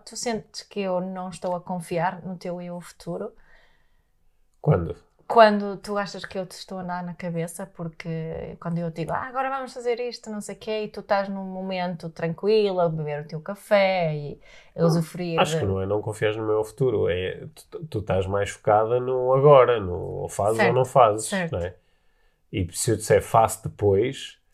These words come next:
Speaker 1: Eu não confio que vais fazer. É essa
Speaker 2: Não, mas tu não confias não é no meu eu futuro, tu não confias é no meu eu passado.
Speaker 1: <laughs>
Speaker 2: <laughs> Porque tu dizes, No passado, <laughs>
Speaker 1: Pronto.
Speaker 2: se-, sempre que aconteceu esta situação,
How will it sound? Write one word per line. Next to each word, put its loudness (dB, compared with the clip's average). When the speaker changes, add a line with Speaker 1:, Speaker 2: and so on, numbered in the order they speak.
Speaker 1:
Eu 6
não 2
confio -8
que -16
vais -4
fazer. -8
É -4
essa 0
Speaker 2:
Não, 2
mas -2
tu 2
não 4
confias 2
não 4
é 6
no -2
meu 4
eu 4
futuro, -2
tu -2
não 0
confias 2
é 4
no 2
meu 4
eu 8
passado. 6
Speaker 1:
<laughs> 12
Speaker 2:
<laughs> 12
Porque 12
tu 12
dizes, 12
No 12
passado, 12
<laughs> 2
Speaker 1:
Pronto. 10
Speaker 2:
se-, 12
sempre 12
que 8
aconteceu 10
esta 6
situação, 6